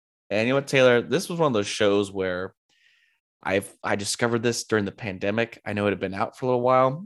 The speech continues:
I caught up right when season three came out. So I watched, like, one, two into three.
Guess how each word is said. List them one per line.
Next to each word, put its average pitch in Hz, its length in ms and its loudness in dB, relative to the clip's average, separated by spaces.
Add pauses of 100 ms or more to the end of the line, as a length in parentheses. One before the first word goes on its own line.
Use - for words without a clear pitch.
I 104 280 -6 (200)
caught 120 240 2
up 123 220 0
right 101 340 0
when 104 140 -6
season 107 320 -6
three 101 220 -2
came 98 260 -10
out. 92 240 -8
So - 140 -8
I 113 100 2
watched, 107 340 -2
like, 95 160 -4
one, 104 360 0
two 98 440 -2
into 95 200 -6
three. 95 500 -8